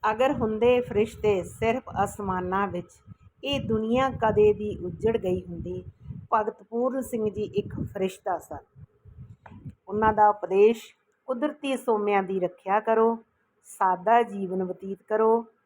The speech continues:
ਵੱਧ ਤੋਂ ਵੱਧ ਰੁੱਖ ਲਗਾ ਕੇ ਮਨੁੱਖ ਦਾ ਤਾਂ ਭਲਾ ਕਰੋ, ਖਾਦੀ ਦਾ ਕੱਪੜਾ ਪਹਿਨ ਕੇ ਬੇਰੁਜ਼ਗਾਰੀ ਨੂੰ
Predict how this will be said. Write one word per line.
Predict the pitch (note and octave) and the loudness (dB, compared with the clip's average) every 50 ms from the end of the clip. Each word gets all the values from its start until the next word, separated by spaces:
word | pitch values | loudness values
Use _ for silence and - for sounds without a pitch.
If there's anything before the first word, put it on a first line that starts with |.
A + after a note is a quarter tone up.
| _ _ _ | _ _ _
ਵੱਧ | F#3+ A3 A#3 B3 B3 C4+ C#4 | 0 4 4 4 4 2 0
ਤੋਂ | C#4 C4 B3 A#3 G#3+ | 4 4 4 6 6
ਵੱਧ | G3+ G#3 G#3+ G3+ A3 | 6 6 6 6 4
ਰੁੱਖ | A3+ G#3+ A3+ A#3 A#3 - C#4+ | 4 4 4 4 2 2 2
ਲਗਾ | A#3+ G#3+ F#3+ F#3 F#3 F#3 | 2 2 4 4 2 2
ਕੇ | F3+ - - F3+ G3 F3+ - _ _ _ _ - G#3+ | 0 -2 -8 -8 -8 -8 -10 _ _ _ _ -6 -2
ਮਨੁੱਖ | A3 A3+ A#3+ A#3+ A#3+ - | 2 4 4 2 2 0
ਦਾ | C#4 A#3 A#3+ A3+ | 2 4 4 6
ਤਾਂ | A3+ G#3+ G3+ F#3+ | 6 4 0 0
ਭਲਾ | G3 - G3+ F#3 D#3 D3+ | 0 -2 -4 -2 -4 -4
ਕਰੋ, | - - C#3 C#3+ - - _ _ _ _ _ _ _ _ _ _ _ _ _ _ _ - | -6 -14 -16 -16 -16 -20 _ _ _ _ _ _ _ _ _ _ _ _ _ _ _ -6
ਖਾਦੀ | - - G#3 G#3+ G3+ G3+ C4+ C#4+ | 2 4 4 4 4 2 0 2
ਦਾ | C4 C4+ B3 | 6 6 4
ਕੱਪੜਾ | A3+ - G#3+ F#3+ - - G#3 G3+ G3+ | 4 4 -2 -4 -2 2 2 2 2
ਪਹਿਨ | G3+ G3+ G3+ G3+ G#3+ A3+ A3+ | 2 0 0 0 2 2 0
ਕੇ | A3+ - A3+ A3 G#3+ G#3 G3+ F3+ | 0 0 0 0 0 -2 -4 -6
ਬੇਰੁਜ਼ਗਾਰੀ | E3+ F3+ G#3+ A3 A3+ A#3 C4 B3 A3 - A3+ G#3+ G#3 G3+ G#3 G#3 | -2 4 6 6 6 6 4 0 -2 2 4 4 4 4 2 2
ਨੂੰ | G3+ G3+ G3 | 2 0 -2